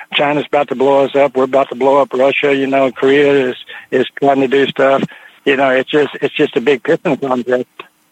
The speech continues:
And, uh, and if you listen to it every morning, how can, it, it basically,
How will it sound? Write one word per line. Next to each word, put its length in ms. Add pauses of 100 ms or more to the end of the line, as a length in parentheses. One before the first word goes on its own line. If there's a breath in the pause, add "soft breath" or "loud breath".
(240)
And, 280
uh, 280 (100)
and 160
if 180
you 80
listen 280
to 80
it 80
every 180
morning, 380
how 160
can, 180
it, 220
it 180
basically, 680